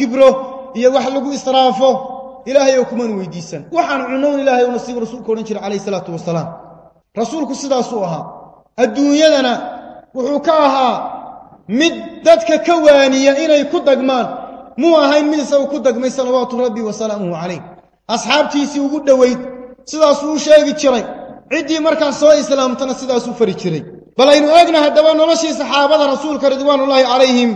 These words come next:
iyo adduunyo siday ahaayeen iyo siday ula tacaamuli jireen. Khabbaab, saxaabiga la yidhaahdo radiyallahu ta'ala anhu, ayaa waxa uu yidhi sida Bukhaari iyo Muslimba ay wariyeen, "هاجرنا مع رسول الله صلى الله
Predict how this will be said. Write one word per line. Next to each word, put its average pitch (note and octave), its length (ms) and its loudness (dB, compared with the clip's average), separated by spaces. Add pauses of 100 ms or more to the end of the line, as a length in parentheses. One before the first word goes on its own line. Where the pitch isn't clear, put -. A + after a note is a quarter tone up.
(560)
iyo B3 160 2 (100)
adduunyo A#3+ 480 -2
siday A#3+ 360 -2
ahaayeen A3 480 2 (480)
iyo A3 160 -2
siday A#3+ 480 -2
ula A3 140 -4
tacaamuli G3+ 460 -4
jireen. F3 340 -4 (600)
Khabbaab, C#4 480 2 (280)
saxaabiga C4 420 0
la C4 60 4
yidhaahdo B3 260 2
radiyallahu B3+ 440 -2
ta'ala B3+ 320 -2 (120)
anhu, A#3+ 160 0 (680)
ayaa C4 180 4
waxa C#4+ 300 2
uu C#4 100 0
yidhi C4+ 120 -2
sida C#4+ 200 -2
Bukhaari C#4+ 340 0
iyo C#4+ 80 2
Muslimba C4+ 380 -2
ay C#4 180 6
wariyeen, C4+ 380 2 (460)
"هاجرنا C#4+ 580 2
مع C4 220 -2
رسول C#4 340 -2
الله C4 220 2
صلى B3+ 220 0
الله C4+ 200 0